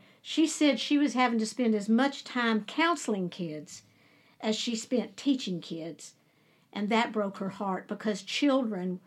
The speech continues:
were the passion of her life. When I was in my twenties and thirties, and, and she would share that, I kind of would roll my eyes and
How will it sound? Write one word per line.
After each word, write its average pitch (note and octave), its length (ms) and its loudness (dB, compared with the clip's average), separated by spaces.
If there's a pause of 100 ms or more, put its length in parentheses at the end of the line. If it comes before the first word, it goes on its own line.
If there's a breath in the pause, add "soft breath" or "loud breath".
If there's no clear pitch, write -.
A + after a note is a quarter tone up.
(220 soft breath)
were G#3+ 140 0
the G3 80 -2
passion G3 580 -2
of F#3 220 -8
her F3+ 80 -6
life. E3+ 640 -12 (1200 soft breath)
When C4 120 6
I D#4+ 120 8
was G#4+ 140 6
in D4+ 120 8
my C4 120 8
twenties C#4+ 400 6
and A3+ 160 4
thirties, A3 480 2
and, G#3+ 220 0 (300 soft breath)
and A#3 100 -2
she D#4+ 160 4
would C4+ 140 6
share F4 280 4
that, A#3 220 4
I A#3 100 4
kind D#4+ 240 2
of C4+ 60 6
would A#3 160 2
roll B3+ 200 6
my A3+ 540 4
eyes G#3+ 140 2
and G3 140 0